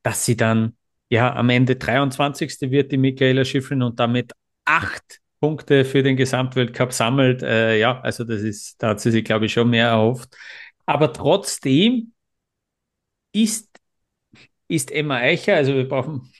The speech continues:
brauche jetzt nicht sagen, ist die Konkurrenz, na, eigentlich geht's da um die Emma Eicher, ist die Emma Eicher dadurch nervös geworden, äh, allein schon da, durch die,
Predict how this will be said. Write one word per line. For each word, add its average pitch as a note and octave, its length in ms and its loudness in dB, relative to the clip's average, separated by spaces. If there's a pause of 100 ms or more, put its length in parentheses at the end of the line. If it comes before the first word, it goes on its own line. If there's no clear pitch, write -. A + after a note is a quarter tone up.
(220)
brauche B2+ 220 -2
jetzt B2+ 220 0
nicht B2+ 160 -2
sagen, B2+ 180 -2
ist D3 200 -8
die C3 60 -8
Konkurrenz, B2+ 600 -2
na, C3 180 4
eigentlich A#2+ 320 0
geht's C3 200 -4
da B2 120 2
um A#2 100 2
die A2+ 60 4
Emma A2 220 0
Eicher, C3 340 -2
ist - 360 -10
die C#3+ 340 -2
Emma C3+ 320 0
Eicher D#3+ 380 -2
dadurch C#3+ 460 0
nervös C3+ 460 0
geworden, E3 600 0 (480)
äh, D3 220 0 (100)
allein D3+ 420 2
schon F3 320 0
da, D#3+ 240 -2
durch E3+ 280 -2
die, E3 280 -4